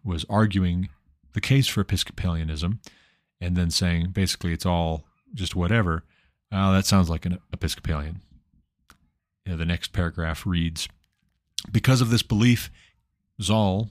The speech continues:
does not give space to biblical exegesis or analysis of relevant texts. Instead, he gives a brief historical overview of Anglicanism, explains the episcopacy, and then highlights its strengths and weaknesses." And yes,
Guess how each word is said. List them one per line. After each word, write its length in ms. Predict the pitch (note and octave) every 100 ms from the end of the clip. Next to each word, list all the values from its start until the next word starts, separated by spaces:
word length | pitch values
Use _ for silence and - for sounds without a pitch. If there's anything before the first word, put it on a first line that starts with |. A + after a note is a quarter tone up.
| - _ - -
does 180 | - E2+
not 160 | F2+ F#2
give 220 | F2 D#2+
space 340 | - A#2 A#2+ -
to 100 | G2+
biblical 420 | G2 F#2+ - G2
exegesis 680 | F#2+ - F#2+ G#2+ B2 B2 -
or 180 | G2
analysis 520 | F2+ A2+ A#2 - A#2 -
of 160 | E2+
relevant 320 | F#2+ F#2 F2+
texts. 360 | - A#2 - -
Instead, 440 | G2 - F#2+ F2 - - - _ _
he 120 | B2
gives 240 | A2+ G2
a 40 | F#2+
brief 240 | G2 F#2
historical 440 | G2+ - F#2 - -
overview 500 | A2 G2+ F#2 F#2 F2+
of 120 | E2
Anglicanism, 840 | F2+ F2 F2+ - E2+ E2 E2+ E2 - - _ _ -
explains 420 | - G2+ F#2+ -
the 80 | F#2
episcopacy, 760 | - D#2+ - - - F2 E2+
and 120 | E2+
then 100 | E2
highlights 400 | D#2 D#2+ D#2 -
its 140 | - -
strengths 400 | E2+ D#2+ - -
and 180 | F#2
weaknesses." 560 | E2 - G#2+ - - - _ _ _ _ -
And 360 | G#2 G2+ F#2+ -
yes, 340 | G2 D#2+ -